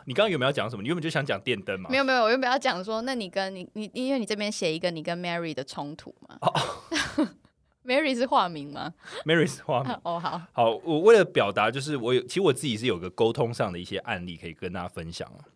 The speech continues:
Speaker 1: 对，那我觉得自己，我自己是觉得这个，呃，我觉得算是一个经典嘛，我自己觉得蛮经典的。对，反正情境是这样的，
Speaker 2: 嗯。
Speaker 1: 就我们当时大家也知道我，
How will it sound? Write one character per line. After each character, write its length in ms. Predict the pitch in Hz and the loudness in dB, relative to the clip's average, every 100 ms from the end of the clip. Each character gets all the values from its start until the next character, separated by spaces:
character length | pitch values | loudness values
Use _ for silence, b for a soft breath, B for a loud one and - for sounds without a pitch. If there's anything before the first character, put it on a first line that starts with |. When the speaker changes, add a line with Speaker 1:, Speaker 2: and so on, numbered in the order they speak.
| _ - | _ -6
Speaker 1:
对， 120 | 104 | 0
那 300 | 139 135 113 - _ | 2 2 0 -8 _
我 120 | 110 | -8
觉 200 | 104 113 | -2 -2
得 60 | 113 | -2
自 200 | - - | -6 -12
己， 60 | - | -8
我 80 | |
自 100 | 113 | -6
己 80 | 160 | -6
是 80 | 123 | -8
觉 140 | 135 | -4
得 60 | 101 | -4
这 100 | 113 | -2
个， 420 | 104 95 90 85 85 _ _ b b b b b _ | -2 -2 -4 -8 -14 _ _ b b b b b _
呃， 140 | 98 90 | -8 -6
我 140 | 104 | -4
觉 80 | 117 | -4
得 60 | |
算 160 | 123 143 | -2 -2
是 80 | 123 | -4
一 20 | |
个 60 | 107 | -6
经 280 | - 113 | -8 -10
典 200 | 104 87 | -8 -12
嘛， 100 | 67 - - | -14 -20 -20
我 80 | 92 | -12
自 100 | 123 | -10
己 60 | |
觉 80 | 104 | -8
得 60 | 87 | -8
蛮 140 | 85 | -10
经 220 | 85 87 | -10 -12
典 160 | 82 64 | -12 -16
的。 60 | - _ _ _ _ | -20 _ _ _ _
对， 160 | 92 | -6
反 140 | 101 110 | -4 -2
正 360 | 131 120 110 - _ _ _ _ _ _ _ | -2 -2 -8 -16 _ _ _ _ _ _ _
情 300 | - 123 135 | -8 -6 -4
境 180 | 185 135 | -2 -4
是 140 | 127 | -4
这 80 | 110 | -4
样 100 | 82 71 | -4 -8
的， 80 | - _ | -20 _
Speaker 2:
嗯。 80 | - _ _ | -20 _ _
Speaker 1:
就 280 | 147 139 - - _ _ | 2 2 0 -8 _ _
我 140 | 107 | -8
们 80 | 113 | -2
当 200 | 135 147 | 0 0
时 400 | 139 - 95 92 | -4 -8 -8 -10
大 160 | 90 113 | -4 0
家 60 | 120 | 0
也 60 | |
知 80 | 104 | 0
道 80 | |
我， 100 | 98 | -2